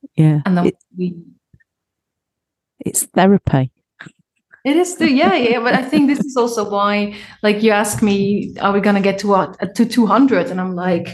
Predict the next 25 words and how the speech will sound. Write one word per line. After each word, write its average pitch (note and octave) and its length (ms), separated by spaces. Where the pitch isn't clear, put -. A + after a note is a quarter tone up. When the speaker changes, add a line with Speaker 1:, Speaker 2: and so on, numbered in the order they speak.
Speaker 2:
"I G3+ 100
will C4+ 200
keep G3 220
talking G#3+ 360
to A3+ 100
you G3+ 200
as F#3+ 160
long F#3+ 200
as F3+ 100
there's F3+ 200
something F3+ 360
to F3 80
learn F#3 340
and F3 120
we E3+ 100
have - 140
time G#3+ 280
for - 140
this." - 400
Speaker 1:
<laughs> - 80
Speaker 2:
And F3 260
every A#3 220
time G3+ 320
we G3+ 120
talk, G#3 440